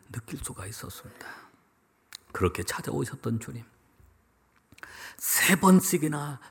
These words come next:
주님을 모른다고 부인했던 그 베드로, 다시 고기 잡으러 가야 되겠다라고 하면서 예측 없-, 생활을 했던 그 바다로 돌아왔던 그 베드로에게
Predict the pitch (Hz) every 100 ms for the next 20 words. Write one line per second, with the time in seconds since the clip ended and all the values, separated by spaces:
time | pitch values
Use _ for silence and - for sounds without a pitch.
0 | - 170 127 127 117 113 113 107 104 104
1 | 95 - 190 165 147 143 135 139 131 -
2 | 120 - - - - _ _ _ _ _
3 | _ - _ _ _ - - - - 208
4 | - 220 - 165 190 185 - 170 151 -
5 | 135 131 135 120 127 110 107 98 113 101
6 | 98 - 98 87 - - - - - -
7 | 202 143 - - 175 151 143 - - -
8 | - 151 127 117 110 110 117 110 - -
9 | 120 131 123 123 123 - - - - 113
10 | 107 101 101 - 113 113 160 - 113 135
11 | 95 98 87 90 90